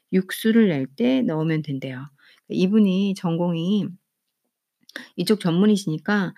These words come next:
정말 중요한 정보가 많이 있네요. 콜레스테롤이 걱정된다 그러면 이 마른 오징어 껍질 보면 흰색 그렇게 이렇게 보이잖아요.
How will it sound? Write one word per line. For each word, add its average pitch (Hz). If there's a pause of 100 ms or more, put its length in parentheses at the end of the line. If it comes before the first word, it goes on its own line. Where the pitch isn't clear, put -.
(280)
정말 170
중요한 214
정보가 151
많이 135
있네요. 151 (720)
콜레스테롤이 320
걱정된다 190
그러면 175
이 147
마른 175
오징어 175
껍질 -
보면 185
흰색 359
그렇게 -
이렇게 - (180)
보이잖아요. 202